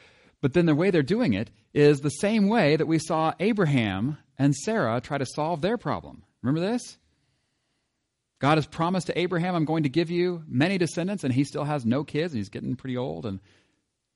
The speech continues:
Sarah's like, "Tell you what, how about you sleep with my servant, have kids with her?" And Abraham goes, "Yeah, okay."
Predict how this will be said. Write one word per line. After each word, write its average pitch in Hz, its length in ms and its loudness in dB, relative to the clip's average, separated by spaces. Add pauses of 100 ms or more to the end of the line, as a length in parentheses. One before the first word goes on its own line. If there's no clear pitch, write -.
Sarah's 135 340 -2
like, 127 260 0
"Tell 165 160 -2
you 170 100 0
what, 214 280 0 (1300)
how - 160 -8
about 131 200 0
you 139 60 -2
sleep 156 260 -6
with 160 100 -10
my 165 120 -4
servant, 190 460 -8 (440)
have 131 220 -4
kids 160 160 -4
with 165 100 -6
her?" 208 300 -6 (720)
And 95 80 -2
Abraham 107 360 0
goes, 135 320 0 (420)
"Yeah, 165 140 -2
okay." 175 280 -6